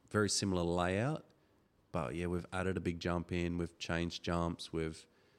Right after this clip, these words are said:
you know, really adjusted the rollers. We've,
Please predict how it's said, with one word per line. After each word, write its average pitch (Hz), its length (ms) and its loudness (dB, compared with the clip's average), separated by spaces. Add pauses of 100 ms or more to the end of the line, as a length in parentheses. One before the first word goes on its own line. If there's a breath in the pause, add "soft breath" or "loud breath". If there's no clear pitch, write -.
(160 soft breath)
you 104 100 0
know, 87 60 4
really 92 400 4
adjusted 90 460 0
the 95 80 0
rollers. 87 680 2
We've, 85 320 -2